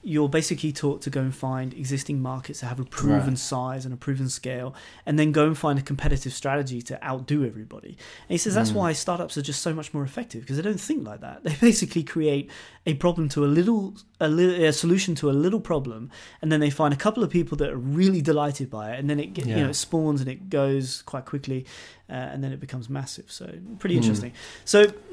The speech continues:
Speaker 1: so he says, okay, startups are fundamentally the way that we can change society, which is an ambitious,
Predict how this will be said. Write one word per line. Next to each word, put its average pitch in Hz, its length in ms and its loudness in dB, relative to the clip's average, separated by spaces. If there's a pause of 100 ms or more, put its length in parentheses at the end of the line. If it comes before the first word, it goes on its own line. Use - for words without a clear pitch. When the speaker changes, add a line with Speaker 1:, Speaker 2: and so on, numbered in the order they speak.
(120)
Speaker 1:
so 214 160 8
he 208 160 10
says, 180 240 4
okay, 160 180 4
startups 165 540 2
are 135 320 2
fundamentally 147 840 -2
the 127 100 -10
way 131 180 -6
that 135 120 -10
we 139 120 -8
can 135 160 -8
change 131 540 -6 (380)
society, 143 540 -2
which 131 160 -14
is 139 100 -10
an 147 80 -8
ambitious, 143 600 -8